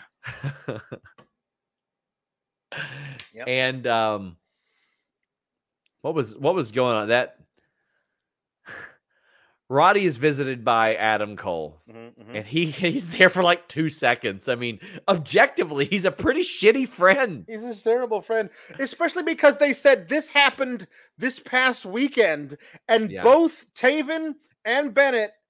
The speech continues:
Speaker 2: and also Adam Cole said, "I gotta get going. I gotta go to Grand Slam." <laughs> Like, did they have to, like, are they taking a horse and buggy there?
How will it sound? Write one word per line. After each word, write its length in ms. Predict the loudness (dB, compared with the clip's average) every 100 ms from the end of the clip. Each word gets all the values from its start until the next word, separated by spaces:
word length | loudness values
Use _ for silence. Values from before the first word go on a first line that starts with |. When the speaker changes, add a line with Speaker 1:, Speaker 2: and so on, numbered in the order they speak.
| _ _ _ _ -4
Speaker 2:
and 360 | -2 0 0 2
also 380 | 2 2 0 0
Adam 300 | 0 -2 -4
Cole 260 | 2 4
said, 300 | 4 0 0 -4 -6
"I 100 | 0
gotta 200 | 4 4
get 160 | 2 2
going. 300 | 2 4 0
I 60 |
gotta 180 | 0 2
go 100 | 2
to 80 | 0
Grand 300 | -2 -4 -4
Slam." 420 | -8 -6 -4 -6 -10
<laughs> 40 | _ _ _ _ -16 -8
Like, 140 | -8 _
did 160 | -4 0
they 120 | 0
have 360 | 2 0 0 0
to, 120 | 0
like, 200 | 0 -4 -8 _ _ _ -2
are 60 |
they 160 | 0 0
taking 320 | 0 0 -2
a 40 | -6
horse 340 | -2 -2 -2
and 200 | -10 -8
buggy 360 | -4 -4 -4 -4
there? 360 | 0 2 0